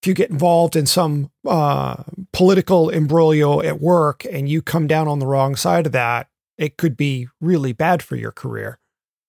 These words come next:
And so cycling is a way to, to take on challenges and, and set far-reaching goals without having to worry about, "Oh, how am I gonna pay for this? You know, what, what am I gonna suffer if I don't really pull this off?"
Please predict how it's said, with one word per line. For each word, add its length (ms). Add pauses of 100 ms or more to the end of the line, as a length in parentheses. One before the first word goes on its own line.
(120)
And 120
so 140
cycling 480
is 100
a 60
way 380
to, 640
to 200
take 380
on 260
challenges 760
and, 260
and 200
set 360 (420)
far-reaching 720
goals 500
without 500 (240)
having 300
to 60
worry 280
about, 340 (600)
"Oh, 180
how 300
am 100
I 60
gonna 160
pay 380
for 160
this? 520 (220)
You 140
know, 120
what, 400
what 300
am 140
I 80
gonna 180
suffer 440
if 100
I 80
don't 240
really 220
pull 280
this 240
off?" 380